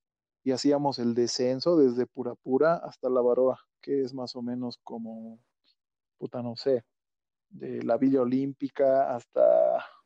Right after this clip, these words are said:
puta, no sé, viejo, cómo, cómo explicarte una distancia, sí,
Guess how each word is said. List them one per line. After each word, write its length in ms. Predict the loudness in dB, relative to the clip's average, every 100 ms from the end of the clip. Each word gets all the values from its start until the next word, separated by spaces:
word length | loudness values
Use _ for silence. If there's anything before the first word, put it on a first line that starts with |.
| _ _ _ _ _ _ _ _ _ _
puta, 260 | -12 -8 -6
no 160 | -6
sé, 300 | -4 0 0
viejo, 260 | 0 -4 -8
cómo, 320 | -12 -12 -12 -14
cómo 200 | -14 -12
explicarte 600 | -12 -14 -12 -4 -4 -4
una 160 | -4 -4
distancia, 600 | -4 -8 -8 -10 -6 -4
sí, 300 | 2 4